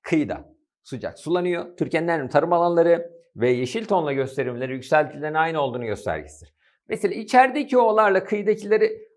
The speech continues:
ayırt etmenin birinci yöntemi, yükseltiler az, yükseltiler fazla. Daha sıcak, bir tık daha soğuk. Daha şanslı tarım için daha sıcak, sulanıyor çünkü. O yüzden Türkiye'nin en önemli tarım alanları mantığı buradan geliyor. Deltaların genelde yeşil tonla gösterilmesi hikayesini lütfen unutma.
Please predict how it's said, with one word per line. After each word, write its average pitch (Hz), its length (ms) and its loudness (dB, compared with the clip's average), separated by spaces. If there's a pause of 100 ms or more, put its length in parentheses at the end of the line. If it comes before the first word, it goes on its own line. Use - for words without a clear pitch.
ayırt 233 340 2
etmenin 202 420 -2
birinci 196 340 0
yöntemi, 165 640 -2 (260)
yükseltiler 170 720 2
az, 170 260 6
yükseltiler 131 640 0
fazla. 98 440 0
Daha 175 220 8
sıcak, 160 540 0
bir 185 100 -14
tık - 160 -10
daha 143 180 6
soğuk. 127 460 -2 (260)
Daha 180 180 8
şanslı 160 440 2
tarım 139 240 2
için 147 320 -10
daha 127 180 2
sıcak, 127 360 -2
sulanıyor 135 560 -4
çünkü. 135 480 -6 (260)
O 110 100 -2
yüzden 135 300 -2
Türkiye'nin 156 340 -4
en 180 140 -2
önemli 151 280 -4
tarım 143 220 0
alanları 117 400 -2
mantığı 151 580 -2 (320)
buradan 151 460 -2
geliyor. 143 560 -2
Deltaların 139 680 0
genelde 131 360 -8
yeşil 131 340 -6
tonla 120 240 -4
gösterilmesi 120 680 -6
hikayesini 113 640 -4
lütfen 104 260 -10
unutma. 73 320 -18